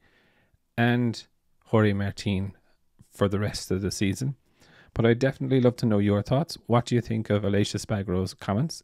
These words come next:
Is it just bigging up his friend? Or is there some truth to the accusations that he's making? Definitely leave your thoughts in the comments below,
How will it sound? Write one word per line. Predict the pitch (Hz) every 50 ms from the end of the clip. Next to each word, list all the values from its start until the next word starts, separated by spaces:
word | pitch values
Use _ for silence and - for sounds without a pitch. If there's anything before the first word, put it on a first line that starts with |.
| _ _
Is | 117 110 117
it | 110 104
just | - 107 104 - _
bigging | 104 95 117 98 101
up | 104 -
his | - 104 101
friend? | - - 117 135 190 202 - _ _ _ _ - - _ _
Or | _ 139 143 139
is | 147 147 139 127
there | 139 135
some | 120 - 131 120 117 117 120 120
truth | - - - 117 107 110 107 - - - _ _ - -
to | 127 110 104 101 101 104 104 - _ _ _ _ _
the | - 101 98
accusations | - - - 113 101 110 101 104 - - - - 98 -
that | - 95 92 -
he's | - 95 95 _
making? | - 107 - - - 92 - _ _ - _ _ _ _ _ _ _ _
Definitely | - 113 107 139 131 120 104 117 127 123
leave | 117 120 120 117
your | 113 107
thoughts | - - 123 117 107 - -
in | 110
the | 107
comments | - - 113 110 113 107 -
below, | - 104 110 127 160 180